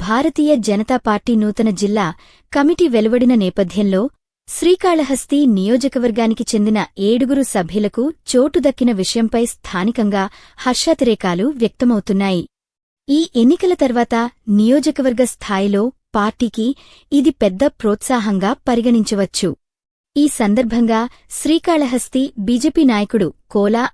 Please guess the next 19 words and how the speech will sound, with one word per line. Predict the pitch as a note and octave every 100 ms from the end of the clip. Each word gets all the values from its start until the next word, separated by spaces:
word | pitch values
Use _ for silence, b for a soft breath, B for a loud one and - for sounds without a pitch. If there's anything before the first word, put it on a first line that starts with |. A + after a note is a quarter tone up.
| -
ఆనంద్ | G#3+ A#3 C#4 -
స్పందించారు. | A#3+ G#3 G3+ F#3 G#3 F#3+ F3+ _ _ _ _ _ -
తిరుపతి | F4+ G4+ F#4+
జిల్లాలో | A#3 A#3+ A3+ G#3 G#3 C#4 -
బీజేపీ | G#3 B3 B3+ E4 E4+ D4+
నూతన | A3 A3+ C4 C4 G3+
జిల్లా | A3 A#3+ A#3+
కమిటీలో | G3 G3 A3+ G#3+ G3+ C4+ - _ _
శ్రీకాళహస్తికి | - - E4+ - F4 D4+ C4 - C4 C4
చెందిన | - A3 A3+ F3+ -
ఏడుగురు | G3 A3+ B3 C4+ -
సభ్యులు | G3+ E3 G#3 G#3+ D4 -
చోటు | A3 A#3 D4
దక్కించుకోవడం | A#3+ - G#3 - G#3 F#3+ F#3 G#3+ b b b b
ఇదొక | C4 C4+ E4+ D4+
విశేషమైన | G#3+ - B3+ C4 B3 A#3+
విజయంగా, | F#3+ E3+ G3+ G#3 G3 F3+ - _ _ _ -
అదృష్టంగా | A#3+ C#4 - - C4+ C4+ G3
భావిస్తున్నామని | F#3 F#3+ A#3 - A3+ A3 G3+ G#3